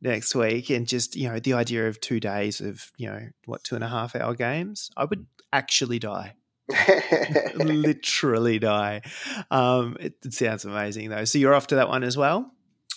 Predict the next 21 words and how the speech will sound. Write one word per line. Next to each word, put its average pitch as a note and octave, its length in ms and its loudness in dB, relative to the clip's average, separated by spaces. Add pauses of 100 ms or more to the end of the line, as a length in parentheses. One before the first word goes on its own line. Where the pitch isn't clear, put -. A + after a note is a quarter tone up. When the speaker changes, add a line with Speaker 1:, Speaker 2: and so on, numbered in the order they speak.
(120)
Speaker 2:
Yeah, C3 260 8
so A#2+ 180 0
I, A2+ 760 0
I - 40 -2 (320)
think F4+ 220 4
I'm C#3 80 6
playing B2 340 4
in, A2 260 0 (100)
uh, - 220 2
the - 100 -6
Cheeky F#3+ 340 4
V, B2 360 4
which B2+ 280 0
is A#2 180 -4
the B2 280 4
sevens B2 500 4
<laughs> - 0 -
tournament C#3+ 460 6
on A#2 160 0
the A2+ 80 -4
Friday, B2 680 4